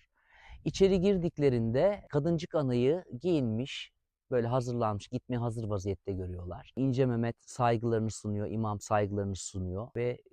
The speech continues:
diyor ki İnce Mehmet'e Kadıncık Ana, "Sana," diyor, "bir tane," diyor, "tılsımlı gömlek vereceğim." diyor. "Artık," hani, "bu gömleği," diyor, "en son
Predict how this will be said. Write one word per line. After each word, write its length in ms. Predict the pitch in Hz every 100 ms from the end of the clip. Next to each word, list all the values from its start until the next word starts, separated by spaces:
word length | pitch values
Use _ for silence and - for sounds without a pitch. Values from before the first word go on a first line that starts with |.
| - 110
diyor 200 | 120 107
ki 360 | 123 135 -
İnce 340 | - 110 104 107
Mehmet'e 380 | 101 98 - 101
Kadıncık 480 | 98 101 95 -
Ana, 180 | 101 107
"Sana," 360 | - 127 139 127
diyor, 280 | 113 135 160
"bir 80 | 135
tane," 360 | - 135 127 127
diyor, 120 | 147 -
"tılsımlı 600 | - 127 - 135 131 135
gömlek 420 | 123 113 113 -
vereceğim." 460 | 101 92 95 92 90
diyor. 140 | 92 90
"Artık," 340 | 101 - -
hani, 200 | 98 95 -
"bu 140 | 135
gömleği," 520 | 139 143 147 143 139
diyor, 300 | 139 143 135 - _ _ _ _ _ _ _ _ _ _
"en 320 | 147 160 165
son 460 | 143 - 139 156